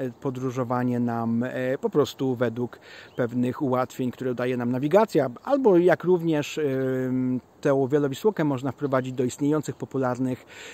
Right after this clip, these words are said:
aplikacji, jak na przykład Traseo. E, co więcej, aby ta ścieżka była jak najbardziej in-, m, taka atrakcyjna,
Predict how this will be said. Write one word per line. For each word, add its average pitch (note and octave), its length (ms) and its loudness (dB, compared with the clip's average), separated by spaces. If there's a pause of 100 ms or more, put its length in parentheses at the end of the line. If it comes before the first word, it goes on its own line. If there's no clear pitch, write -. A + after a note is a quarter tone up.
aplikacji, C3+ 560 0
jak C3 120 -4
na B2+ 80 -4
przykład - 560 -10
Traseo. B2 540 -6 (460)
E, B2 360 -2
co - 300 -4
więcej, D#3 880 2
aby C#3 460 4 (200)
ta C#3 120 0
ścieżka G3 420 0
była D3 240 -2
jak C#3 160 -4
najbardziej D3 720 -2
in-, C#3+ 320 0 (180)
m, C#3+ 200 -4
taka C3 360 -6 (220)
atrakcyjna, F#3+ 760 0